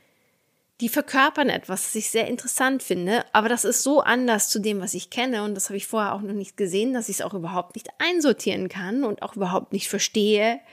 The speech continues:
Es fühlt sich so ein bisschen an, als wären das so Aliens von einem anderen Planeten, die so völlig andere Dinge machen. Und das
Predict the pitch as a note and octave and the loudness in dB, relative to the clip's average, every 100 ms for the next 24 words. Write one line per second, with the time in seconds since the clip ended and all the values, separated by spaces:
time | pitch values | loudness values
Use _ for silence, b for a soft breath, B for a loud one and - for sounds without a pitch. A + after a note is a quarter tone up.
0 | B B B B B B - - C#4+ C4+ | B B B B B B 0 6 8 8
1 | C4 C#4 B3+ C4+ - A#3+ - A#3 A#3 A3 | 8 6 4 4 4 2 4 2 2 0
2 | A3+ A#3 - A3+ A#3 A3 - - _ _ | 0 -2 2 6 6 2 -2 -6 _ _
3 | _ _ - B3 E4+ E4 G3 - F#3 F3+ | _ _ 4 6 8 8 6 2 0 2
4 | G3+ G#3 G3 F3+ G3+ D4+ - F3+ E3+ F3+ | 4 2 2 2 4 4 4 0 0 0
5 | - F3+ C4+ C4 - - C#4 B3+ F#3+ D4 | 0 2 4 4 0 -6 0 2 2 2
6 | D4 F#3 D3 - - _ G3 G3 F#3 F3 | 0 0 -4 -10 -16 _ -10 -8 -6 -4
7 | - | -6